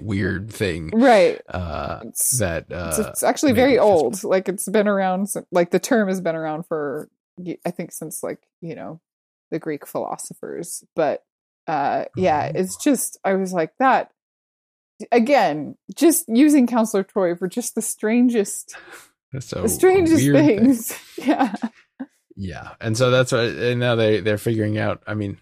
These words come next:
Speaker 1: uh, well, we'll get to the, the climax of the episode. That is, uh, the, the, like, the action part is
Speaker 2: Yeah.
Speaker 1: them figuring out what actually happened. So I
Speaker 2: But they
Speaker 1: will
Speaker 2: didn't, yeah, they didn't,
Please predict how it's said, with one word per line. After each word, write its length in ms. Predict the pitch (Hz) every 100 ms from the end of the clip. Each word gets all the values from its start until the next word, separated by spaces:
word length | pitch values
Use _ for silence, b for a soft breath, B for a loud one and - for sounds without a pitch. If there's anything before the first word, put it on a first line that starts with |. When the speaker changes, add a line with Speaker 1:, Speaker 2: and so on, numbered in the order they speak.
| _ -
Speaker 1:
uh, 120 | 107
well, 200 | 110 101 _ _ -
we'll 80 | 135
get 120 | 127
to 80 | 117
the, 160 | 101 -
the 80 | 104
climax 560 | - 139 120 113 135 -
of 120 | -
the 100 | 92
episode. 500 | - - - - -
That 220 | - -
is, 300 | - - -
uh, 260 | - - - _ _
the, 140 | 76 58
the, 200 | 76 71
like, 220 | 64 62
the 160 | - -
action 480 | - - - - - _ _ -
part 200 | 76 -
is 300 | - 73 - - _ _ _ _ _
Speaker 2:
Yeah. 400 | 233 233 202 170
Speaker 1:
them 180 | 123 117
figuring 360 | 110 120 107 113
out 120 | 95
what 140 | 110 -
actually 400 | 104 107 - -
happened. 380 | - - - -
So 180 | - -
I 60 |
Speaker 2:
But 100 | -
they 80 | 302
Speaker 1:
will 60 | 320
Speaker 2:
didn't, 360 | 349 370 277 -
yeah, 240 | 294 262
they 120 | 240
didn't, 340 | 302 320 339